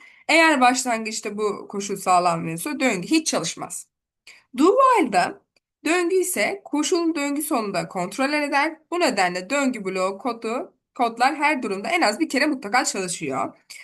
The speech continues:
Sonrasında koşul kontrol ediliyor. Ee, eğer do-, e, döngü doğruysa,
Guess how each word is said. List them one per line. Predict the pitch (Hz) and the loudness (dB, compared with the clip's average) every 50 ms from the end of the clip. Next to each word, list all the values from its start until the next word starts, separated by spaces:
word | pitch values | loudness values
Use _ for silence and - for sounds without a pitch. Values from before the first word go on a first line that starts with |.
| - _ | -20 _
Sonrasında | - - 330 330 320 302 311 - 220 180 170 | 0 2 4 6 6 4 2 0 -2 -4 -4
koşul | 175 175 - - 160 - | -4 -6 -6 -8 -8 -4
kontrol | - 165 165 160 165 170 175 185 226 | -4 -4 -4 -2 -2 -2 -2 0 0
ediliyor. | 254 254 269 262 269 277 269 269 262 262 262 277 269 - _ _ _ _ _ - _ _ _ - | -2 0 2 2 2 4 4 4 4 4 4 4 0 -6 _ _ _ _ _ -20 _ _ _ -8
Ee, | 208 214 214 208 214 214 220 214 208 - - _ _ _ _ - | -6 -2 -2 -2 -2 -2 -4 -6 -10 -14 -18 _ _ _ _ -8
eğer | - 262 285 302 320 320 311 302 | -4 0 4 6 8 8 6 6
do-, | 247 226 - - - 269 269 277 285 277 269 - - 233 240 233 | 2 -2 -8 -4 0 2 2 4 2 2 0 -2 -4 -6 -8 -6
e, | 226 | -4
döngü | 247 247 262 262 262 262 269 247 214 | -2 -2 0 0 0 0 -2 -4 -4
doğruysa, | 220 220 220 233 247 254 254 247 254 - - 233 202 233 302 | -6 -4 -4 -4 -4 -4 -6 -6 -8 -8 -4 -2 -2 -2 -2